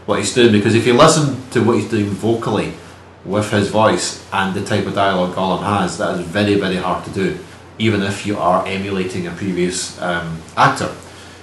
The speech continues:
So let's not take that away. But at the same token, it's bloody copied. <laughs> Uh, it is, it is incredible. In fact, to the point where I think if you see the animated film and don't know when it was made, um,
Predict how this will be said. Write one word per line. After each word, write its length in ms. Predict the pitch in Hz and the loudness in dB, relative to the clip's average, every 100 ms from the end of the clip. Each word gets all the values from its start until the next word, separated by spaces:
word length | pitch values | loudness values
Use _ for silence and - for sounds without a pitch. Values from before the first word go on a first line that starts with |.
| - | -18
So 140 | - 127 | 0 2
let's 160 | 139 | 4
not 120 | 147 | 2
take 140 | 139 127 | 2 2
that 160 | 101 | 2
away. 320 | 104 101 90 - | 2 2 0 -2
But 80 | |
at 60 | 107 | -2
the 60 | - | 4
same 240 | 175 170 | 6 6
token, 500 | 165 165 139 104 101 - - - - | 6 6 6 2 0 -8 -18 -12 -8
it's 180 | 107 | -6
bloody 320 | - 113 113 104 | -2 0 0 0
copied. 400 | 107 - - - | -2 -2 -6 -12
<laughs> 60 | - - - - - - 131 | -16 -18 -14 -12 -12 -6 0
Uh, 320 | 139 - - 139 - | 2 2 0 -6 -2
it 220 | 135 131 | 2 6
is, 380 | 127 123 - - | 8 6 4 0
it 260 | 135 131 131 | -2 4 6
is 300 | 120 - - | 6 4 -2
incredible. 380 | 120 143 143 135 | 0 4 6 6
In 80 | - | 6
fact, 240 | 156 151 | 6 6
to 100 | 143 | 4
the 80 | 151 | 6
point 220 | 160 170 | 8 8
where 260 | 147 135 117 | 8 8 6
I 80 | 110 | 4
think 320 | 139 139 135 | 2 2 0
if 180 | 123 123 | -4 4
you 400 | 120 113 110 - - - - | 6 8 4 -4 -14 -18 -8
see 220 | - 131 | -2 4
the 80 | 120 | 6
animated 440 | 113 113 110 - | 6 4 0 -2
film 520 | - 110 104 98 95 - - - - 101 | 0 2 2 0 -6 -12 -20 -20 -12 -4
and 160 | 107 | 2
don't 160 | 120 123 | 4 4
know 140 | 113 | 4
when 160 | 107 107 | 4 4
it 60 | |
was 180 | 104 101 | 2 0
made, 260 | 104 95 - - - - - - - | 0 0 -2 -8 -18 -20 -20 -20 -6
um, 580 | 92 95 95 92 90 | 0 2 2 0 -2